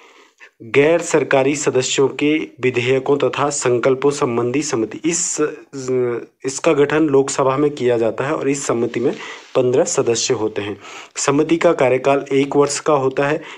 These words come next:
इस समिति का अध्यक्ष लोकसभा का उपाध्यक्ष होता है।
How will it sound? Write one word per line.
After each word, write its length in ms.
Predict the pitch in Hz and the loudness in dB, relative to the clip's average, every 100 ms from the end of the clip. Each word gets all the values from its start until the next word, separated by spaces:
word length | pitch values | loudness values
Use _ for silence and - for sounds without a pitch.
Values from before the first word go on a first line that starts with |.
| - | -4
इस 200 | 156 156 | -2 0
समिति 300 | 156 147 143 | 2 2 2
का 200 | 151 151 | 2 2
अध्यक्ष 400 | 139 131 143 - | 2 2 2 0
लोकसभा 680 | 135 127 139 139 139 120 131 | 2 2 2 2 -2 0 -2
का 200 | 135 165 | 0 -2
उपाध्यक्ष 840 | - 135 - 123 113 131 147 - | -2 -4 0 0 2 2 2 0
होता 260 | 120 110 107 | -2 -2 -4
है। 140 | 98 | -6